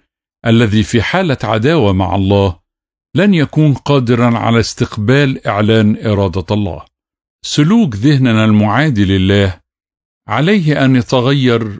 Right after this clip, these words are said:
بتغيير أذهاننا وتجديدها. فقط الذهن المتجدد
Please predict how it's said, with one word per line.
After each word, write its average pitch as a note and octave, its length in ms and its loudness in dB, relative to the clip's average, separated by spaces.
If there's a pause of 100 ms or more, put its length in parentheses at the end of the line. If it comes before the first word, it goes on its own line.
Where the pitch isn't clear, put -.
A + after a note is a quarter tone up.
(140)
بتغيير A#2 840 -2
أذهاننا A2 640 2
وتجديدها. G#2 960 -2 (720)
فقط D3+ 480 -4 (220)
الذهن A#2 440 2
المتجدد G#2 960 0